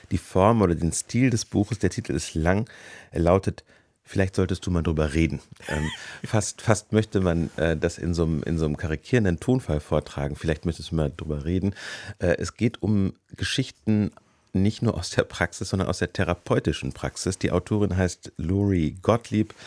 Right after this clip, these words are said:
äh, U-S-Amerikanerin, äh, Therapeutin und, äh, verrät in diesem Buch ganz, ganz viele Geschichten von Einzelpersonen, von einem Mann mitten aus dem Leben, der eine gewisse Überselbstbewusstsein hat und, äh,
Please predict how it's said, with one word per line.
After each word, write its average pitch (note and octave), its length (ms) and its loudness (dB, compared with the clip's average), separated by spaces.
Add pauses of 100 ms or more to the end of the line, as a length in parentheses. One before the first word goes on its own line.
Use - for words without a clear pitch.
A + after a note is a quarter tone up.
(380)
äh, D#2 340 0
U-S-Amerikanerin, F2+ 1160 0
äh, C#2 180 -4
Therapeutin E2 680 0 (600)
und, - 420 -4
äh, E2 120 0
verrät E2 720 -2
in F2+ 180 0
diesem E2+ 300 0
Buch G2+ 500 -2
ganz, C3+ 300 -2
ganz F#2 240 -2
viele G2+ 260 0
Geschichten F#2 520 -2
von - 200 -2
Einzelpersonen, F2+ 1080 2
von C#2 400 -4 (340)
einem C2+ 520 -4 (200)
Mann D#2+ 380 2
mitten E2+ 300 2
aus E2 180 -4
dem D2+ 140 0
Leben, F2 260 2
der E2 80 2
eine D2+ 140 2
gewisse D#2 400 -2
Überselbstbewusstsein E2 2000 -2
hat D#2+ 240 -4
und, B1+ 400 -8
äh, B1+ 160 -4